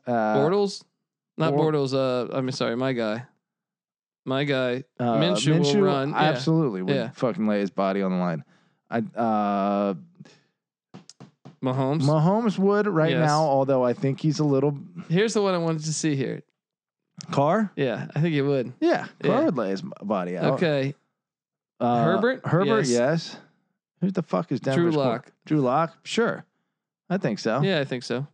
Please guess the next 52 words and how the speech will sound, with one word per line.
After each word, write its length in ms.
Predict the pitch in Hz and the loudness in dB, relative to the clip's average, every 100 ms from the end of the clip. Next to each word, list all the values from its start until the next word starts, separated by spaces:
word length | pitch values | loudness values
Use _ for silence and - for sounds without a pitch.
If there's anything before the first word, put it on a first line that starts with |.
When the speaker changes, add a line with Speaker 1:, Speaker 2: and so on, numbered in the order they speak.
| _ - | _ -6
Speaker 1:
I 60 | |
think 160 | 120 165 | -2 2
he 80 | 127 | 2
would 140 | 120 | 2
Speaker 2:
So 60 | 123 | 2
Speaker 1:
have 180 | 175 175 | 0 0
to. 100 | 185 | 0
Speaker 2:
that, 200 | 226 208 | 0 0
that 100 | 240 | 0
was 140 | 226 | 2
almost 280 | 202 220 151 | 2 0 0
everybody. 480 | 190 185 123 107 107 - | 0 0 -2 -6 -8 -2
Speaker 1:
Yeah, 320 | 147 208 - - - | 0 0 -2 -8 -2
I 60 | |
don't 160 | 143 170 | 0 2
think 160 | 185 | 0
there's 180 | 175 139 | 0 0
that 200 | 156 156 | 0 0
many. 260 | 160 135 92 _ _ _ _ - | 0 -2 -4 _ _ _ _ -2
Uh, 760 | 120 120 123 120 123 123 123 | 0 2 2 2 2 4 4
Speaker 2:
Heineken? 680 | 165 214 220 247 247 233 240 | 2 2 2 0 0 -4 -2
Speaker 1:
Heineken? 600 | 147 185 214 240 262 247 | 0 2 0 0 0 2
Speaker 2:
Yes, 280 | 160 160 151 | 2 0 0
we 80 | 165 | -2
saw 280 | - 233 165 | 0 0 2
that. 100 | 175 | 2
Speaker 1:
Yeah, 200 | 107 - | 0 -2
he 120 | 139 | 0
did 200 | 139 127 | 0 -2
it. 120 | - _ | -4 _
Uh, 420 | 127 131 123 127 110 _ _ _ _ _ - | 0 2 2 0 -4 _ _ _ _ _ -4
fucking, 640 | 156 147 160 156 151 123 - 90 _ | -2 0 0 2 0 -4 -10 _ _
uh, 140 | 104 123 117 113 117 | -4 -4 -4 -10 -4
uh, 360 | 123 120 117 | 0 0 0
Dan- 180 | 107 139 | 0 2
Speaker 2:
Daniel 380 | 160 170 180 175 | 2 2 0 0
Jones. 460 | 147 151 151 147 | 0 0 0 0
Speaker 1:
Daniel 180 | 151 185 | 2 2
Speaker 2:
He 80 | 208 | 2
would. 140 | 185 | 4
Speaker 1:
Jones? 280 | 180 185 202 | 2 2 0
Speaker 2:
He 100 | 185 | 0
had, 120 | 262 | 0
like, 120 | 254 214 | 2 0
a 60 | |
sixty-yard 500 | 180 - 247 240 233 | 0 -2 -2 0 0
touchdown 400 | 226 226 - 165 | 0 0 0 0
run, 140 | 143 131 | -2 0
didn't 180 | 165 226 | 0 2
he, 60 | |
this 200 | 233 220 | 0 0
year? 160 | 247 | -2